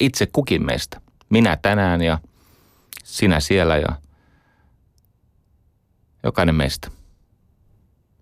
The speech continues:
Ehkä meistä on jopa auttamaan lähimmäistämme, ei kuitenkaan puoskaroimalla, tohtoroimalla, leikkimällä psykologia, vaan olemalla esimerkki ja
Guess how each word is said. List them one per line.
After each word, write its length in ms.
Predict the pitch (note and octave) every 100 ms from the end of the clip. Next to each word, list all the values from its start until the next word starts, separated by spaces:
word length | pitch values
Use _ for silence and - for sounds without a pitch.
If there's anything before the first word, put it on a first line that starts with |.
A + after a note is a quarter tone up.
| _
Ehkä 300 | B2 C#3 -
meistä 520 | A2+ A2+ G#2+ - A2 G2+ -
on 220 | A#2+ A#2
jopa 420 | A2+ A2 A2 G#2 -
auttamaan 1000 | G#2+ A#2+ G#2+ - - G2 F#2 F2 E2+ E2 - _ _ _ -
lähimmäistämme, 1000 | G#2 A2 G2 D#2 G1+ G#1+ - G#1+ A1 E2 - _ _ _ _ -
ei 180 | G2+
kuitenkaan 680 | F#2+ G#2+ F#2+ F#2+ F2 F2 E2+
puoskaroimalla, 960 | - G#2+ G2 - - E2+ D#2 D2+ C#2+ D2 -
tohtoroimalla, 800 | G2+ F2 - D2+ C2+ C#2 A#1+ B1 - - - - - - - - _ _ _
leikkimällä 580 | F#2+ F#2 - F2+ E2+ D#2+
psykologia, 720 | - G#2 - E2 D#2 D2+ C2+
vaan 300 | C2+ C#2+ D2 - - _ _ _ _ _ _ _ - _ _ _ _ -
olemalla 360 | G#2 F2 F#2+ G#2
esimerkki 680 | B2 G#2 F#2+ - - -
ja 160 | F#2 E2